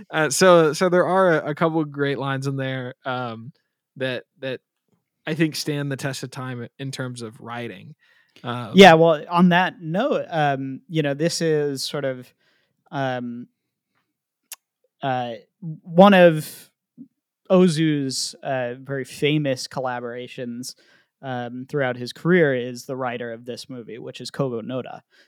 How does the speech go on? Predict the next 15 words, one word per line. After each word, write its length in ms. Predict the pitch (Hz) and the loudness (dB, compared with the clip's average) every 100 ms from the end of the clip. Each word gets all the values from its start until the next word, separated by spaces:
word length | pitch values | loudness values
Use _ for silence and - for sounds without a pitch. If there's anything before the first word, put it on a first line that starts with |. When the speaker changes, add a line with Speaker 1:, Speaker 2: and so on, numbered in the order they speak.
| _ | _
Speaker 2:
Um, 420 | - 131 127 127 123 - | -8 -8 -8 -12 -14 -6
and 240 | 143 139 | -4 -4
he 380 | - 151 143 135 | -4 -4 -2 -4
wrote, 640 | 131 139 127 123 - - _ | -2 0 0 -4 -14 -18 _
um, 500 | 139 123 117 113 113 _ _ _ 113 | -10 -8 -10 -12 -16 _ _ _ -10
I, 140 | 123 _ _ _ _ | -10 _ _ _ _
like, 260 | 147 120 - | -8 -8 -6
so 340 | - 180 185 | 4 6 8
many 280 | 156 123 110 | 4 -2 -6
of 60 | 113 | -14
his 200 | 110 117 | -16 -16
movies. 460 | 113 - - 143 _ _ _ _ - | -18 -16 -16 -16 _ _ _ _ -8
Um, 600 | 135 131 123 123 120 123 _ | -4 -4 -6 -10 -14 -14 _
he 220 | - 147 | -6 -6
did, 340 | 131 147 139 | -2 -4 -4